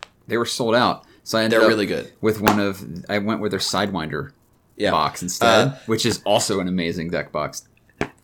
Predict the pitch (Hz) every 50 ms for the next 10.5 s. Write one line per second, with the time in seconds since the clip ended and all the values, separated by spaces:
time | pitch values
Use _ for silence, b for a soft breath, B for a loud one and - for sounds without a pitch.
0 | _ _ _ _ - 127 139 135 196 170 165 147 135 139 151 131 131 139 123 123
1 | - 123 117 110 107 107 104 98 - - - 113 107 107 107 104 101 101 98 101
2 | 104 98 95 - 117 101 95 101 101 98 104 107 98 101 101 95 92 98 98 95
3 | - 95 87 85 - 95 85 80 - - 110 101 98 98 - 107 92 101 98 101
4 | - - _ _ - - - 113 101 98 98 - - - - - - _ _ _
5 | _ _ - - - 127 101 - - - - - - 67 55 - - - _ _
6 | _ _ _ _ - 175 147 - - 107 98 98 101 131 180 151 - - - -
7 | 98 104 104 92 80 - - - 101 98 95 95 95 101 101 98 90 - 101 92
8 | 92 95 - - - - - 110 107 104 95 92 - - 98 82 - - 87 87
9 | - - _ _ 98 95 92 92 - - 85 85 85 82 78 78 73 73 - -
10 | - _ _ 87 92 98 - - - -